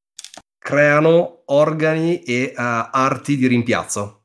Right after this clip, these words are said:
Quindi, diciamo, non siamo bravi medici, però abbiamo dei bravi meccanici, ragazzi, quindi facciamoceli bastare.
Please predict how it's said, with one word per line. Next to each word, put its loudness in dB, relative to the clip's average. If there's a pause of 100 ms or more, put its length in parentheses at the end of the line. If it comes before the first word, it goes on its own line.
Quindi, 0
diciamo, 2
non 0
siamo 4
bravi 2
medici, 0
però 4
abbiamo 4
dei 0
bravi 4
meccanici, -4
ragazzi, -6
quindi -6 (240)
facciamoceli 0
bastare. -6